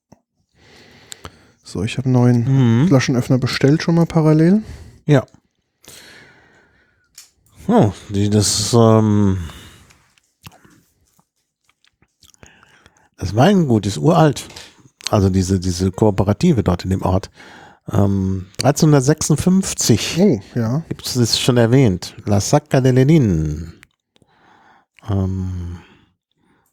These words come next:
Speaker 2: da gibt's schon eine Besch-, Beschreibung,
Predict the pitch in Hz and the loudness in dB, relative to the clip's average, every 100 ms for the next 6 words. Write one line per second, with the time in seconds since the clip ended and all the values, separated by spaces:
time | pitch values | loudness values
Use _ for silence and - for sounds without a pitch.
0 | - 104 113 - 120 113 117 110 113 110 | -10 -6 -6 -2 0 0 2 2 4 4
1 | 107 101 - _ _ _ _ _ _ _ | 4 0 -6 _ _ _ _ _ _ _
2 | _ _ _ _ - 107 - 113 110 - | _ _ _ _ -10 -10 -10 -10 -12 -2
3 | 107 123 127 117 113 | 2 4 2 0 -4